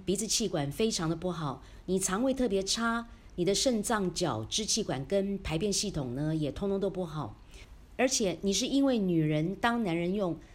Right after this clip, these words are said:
那女人的生殖器官，包括子宫跟卵巢，因为通通用不到，所以以后都会拿掉。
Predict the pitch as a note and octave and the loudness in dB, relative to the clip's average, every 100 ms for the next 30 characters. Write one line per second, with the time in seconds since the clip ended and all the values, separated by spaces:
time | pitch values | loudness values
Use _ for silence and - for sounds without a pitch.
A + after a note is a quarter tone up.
0 | - - C4+ A3+ F#3+ E3 F3 G#3 - B3+ | -10 0 2 4 4 4 4 2 2 2
1 | A#3+ F#3 - A#3 A3 G#3+ G#3 G#3+ G#3 - | 2 2 2 2 0 2 2 0 -2 0
2 | A3 - G3+ - D#3 G3+ G#3 G#3 G#3 F#3+ | 0 0 -2 0 0 0 0 0 0 0
3 | C3 B2+ C#3 C#3 C#3+ - - - A#3 G#3 | -2 -4 -2 -2 -4 -8 -8 0 2 0
4 | - G#3 G3+ G#3 G#3+ D#3+ D#3+ - E3+ - | 0 -2 -2 0 0 0 -2 -2 -2 -4
5 | - - - G3+ G3 - D3 A2 G3 D#3+ | -12 -12 0 2 2 -2 -4 -2 -2 0
6 | G3 F#3+ F3 C#3+ B2+ - F3+ C#3+ | 0 2 0 -2 -4 -2 0 -2